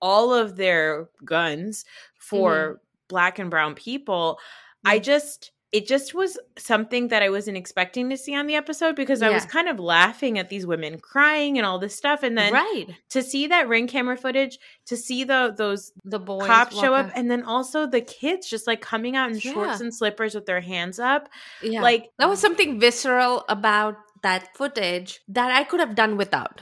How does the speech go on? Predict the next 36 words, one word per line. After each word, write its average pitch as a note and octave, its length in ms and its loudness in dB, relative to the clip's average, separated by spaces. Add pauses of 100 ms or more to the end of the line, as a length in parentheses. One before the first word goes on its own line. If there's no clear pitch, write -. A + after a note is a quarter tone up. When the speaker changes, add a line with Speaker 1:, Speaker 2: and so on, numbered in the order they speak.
(120)
Speaker 2:
I G#3+ 80 2
mean, B3 160 4
it G3 220 0
happened. C#4 680 2 (140)
Speaker 1:
I C4 140 8
didn't E4 260 -2
need F#4 160 -4
to D#4+ 120 -4
see A3+ 280 -2
it. F#3 240 2 (380)
I A#3+ 120 2
think E4+ 300 -6
unless C4 400 -2
you G#3 180 -4
are F#3 300 -4
somebody F#3+ 460 -6
who G3 240 -4
is F3 360 -6
aware F3 440 -2
and E3+ 160 -6
sensitive F#3+ 540 -6
to A#3 120 -6
these A3+ 220 -8
things G#3+ 260 -6
and G#3+ 140 -6
Speaker 2:
Mm-hmm. - 80 -18
Speaker 1:
triggered E3+ 320 -4
by G#3 160 0
these G#3+ 180 -8
things, A3+ 260 -6 (240)
you're A3 280 2
Speaker 2:
Mm-hmm. C4 80 -2
Speaker 1:
not E4 160 2
necessarily A3 720 -2
thinking A#3+ 420 -4
about D3 480 -2